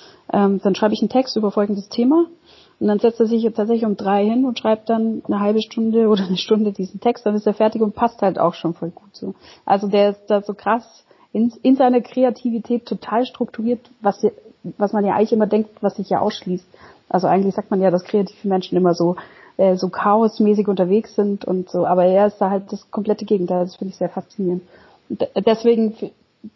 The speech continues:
bin ich echt sehr froh, weil, äh, Texte schreiben für mich ist sehr anstrengend und, äh,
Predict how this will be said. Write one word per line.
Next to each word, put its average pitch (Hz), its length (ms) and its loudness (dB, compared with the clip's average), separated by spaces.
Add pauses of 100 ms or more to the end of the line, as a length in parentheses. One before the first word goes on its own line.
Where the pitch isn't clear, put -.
bin 254 100 2
ich 254 80 -2
echt - 220 -2
sehr 220 160 2
froh, 220 240 0
weil, 185 320 2
äh, 151 180 0 (220)
Texte 254 260 -4
schreiben 226 380 -4
für 208 100 -6
mich 262 320 -4
ist 214 160 -6
sehr 220 160 0
anstrengend 214 640 -6
und, 202 180 -2 (180)
äh, 196 260 2